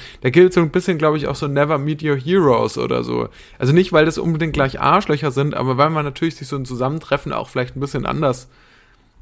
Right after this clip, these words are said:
so vorstellt, weil man denkt so, naja, eigentlich müsste man ja ganz viel miteinander zu re-, be-, bereden haben, so. Aber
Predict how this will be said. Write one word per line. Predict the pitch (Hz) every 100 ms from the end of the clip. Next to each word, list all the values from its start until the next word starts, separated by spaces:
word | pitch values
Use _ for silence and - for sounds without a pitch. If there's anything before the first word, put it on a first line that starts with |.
| -
so | - 131
vorstellt, | 131 143 170 - 147 131
weil | 135
man | 131
denkt | 135 135
so, | 131
naja, | 127 98
eigentlich | 147 160
müsste | 156 151
man | 151 139
ja | 131
ganz | 139 131
viel | 165
miteinander | 147 139 127 131 127
zu | 135 123
re-, | 120
be-, | 131 123 -
bereden | - 110 127 135 196 170
haben, | 117 117 117 117 117
so. | 123 113 110 _ - - -
Aber | 139